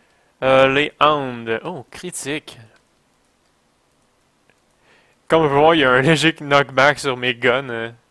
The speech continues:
je recule légèrement lorsque je tire du gun. Crève, sale merde! Ah, ok, là, bon. Euh, pour le moment, c'est très dangereux d'aller en bas, donc, euh, là, je vais.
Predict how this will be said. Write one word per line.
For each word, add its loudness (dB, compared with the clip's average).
je -2
recule -2
légèrement 0
lorsque -4
je -8
tire -8
du -14
gun. -4
Crève, 2
sale -2
merde! -8
Ah, -10
ok, -16
là, -12
bon. -10
Euh, -6
pour 2
le 2
moment, 4
c'est -6
très -2
dangereux 0
d'aller 2
en -2
bas, -2
donc, -6
euh, -6
là, -10
je -16
vais. -8